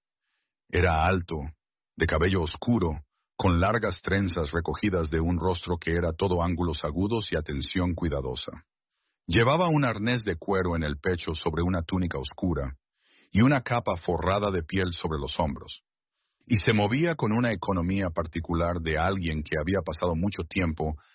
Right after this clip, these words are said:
aprendiendo a no malgastar el movimiento. La miró a través del claro con ojos grises pálidos. El mismo gris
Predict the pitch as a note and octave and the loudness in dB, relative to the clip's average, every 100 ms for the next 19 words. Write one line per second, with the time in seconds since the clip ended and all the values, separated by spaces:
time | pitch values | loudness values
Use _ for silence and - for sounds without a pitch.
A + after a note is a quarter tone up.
0 | _ - E2 F2+ E2 G#2 G#2+ F#2 E2 E2+ | _ 0 2 4 4 2 2 0 2 2
1 | F2+ F2 D2 - F2+ E2 D2+ C#2+ C#2+ C#2 | 2 0 -2 -4 -2 -2 0 -2 -2 -4
2 | B1+ C#2 C2+ - _ _ _ _ _ _ | -6 -10 -12 -14 _ _ _ _ _ _
3 | - F2 G2 G2+ G2+ A#2 A2 F#2 E2+ F#2 | -2 2 4 4 4 2 0 0 0 0
4 | F2 F2 D#2+ E2+ E2+ D#2 C#2+ D#2+ D#2+ E2+ | 2 0 -2 -2 0 0 -2 -2 -2 -2
5 | F#2 D#2 C#2+ D#2+ - C#2 - C#2+ C#2 C2+ | -2 -4 -2 -2 -2 -8 -4 -2 -2 -4
6 | - - - _ _ _ _ G2 F#2+ G2 | -8 -14 -18 _ _ _ _ 4 6 6
7 | D3+ D3 D3 G#2 A2 G#2 | 4 2 0 0 -2 -2